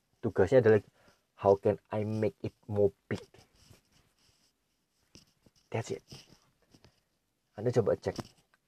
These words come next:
cara berpikir mereka seperti apa. So, kalau misalkan, "Loh, Pak," ada yang tanya misalkan waktu, eh, ke kita misalkan,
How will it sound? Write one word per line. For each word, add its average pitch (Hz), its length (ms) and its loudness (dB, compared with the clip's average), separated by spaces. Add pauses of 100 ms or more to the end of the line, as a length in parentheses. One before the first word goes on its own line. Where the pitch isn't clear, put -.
(720)
cara 110 160 4
berpikir 101 400 -6
mereka 101 320 -8
seperti - 240 -18
apa. 87 240 -14 (1700)
So, - 240 2 (720)
kalau 117 640 6
misalkan, 107 720 -2 (880)
"Loh, 104 80 2
Pak," - 240 4 (400)
ada 98 160 -2
yang 110 80 -2
tanya 160 240 4
misalkan 98 320 -2
waktu, 92 400 -2 (240)
eh, 90 480 0 (1400)
ke 90 160 -12
kita - 320 -6
misalkan, - 320 -10